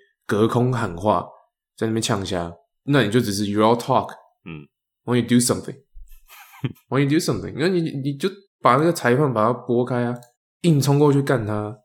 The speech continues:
Speaker 2: <laughs> 你说 Butler 吗？<laughs> Butler 对
Speaker 1: 对啊。
Speaker 2: Jokic。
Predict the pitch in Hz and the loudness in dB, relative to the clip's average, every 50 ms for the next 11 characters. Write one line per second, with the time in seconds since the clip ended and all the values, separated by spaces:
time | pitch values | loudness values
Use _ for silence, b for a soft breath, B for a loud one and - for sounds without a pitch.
0 | _ - - - - 156 - - 160 151 - - - 165 - - _ - 135 123 | _ -20 -8 -2 -2 0 2 2 2 2 0 0 0 0 0 0 _ 0 0 2
1 | 143 143 135 135 - - 117 120 - 208 - - 214 - - 156 151 - 175 151 | 2 4 2 2 2 2 0 2 2 2 4 4 2 4 4 2 4 6 4 4
2 | 120 120 151 160 160 156 123 - 170 185 190 208 165 - - 190 196 - - - | 4 4 4 4 4 4 4 4 6 6 8 8 6 6 6 4 4 4 0 -2
3 | 160 120 101 | -2 -2 -2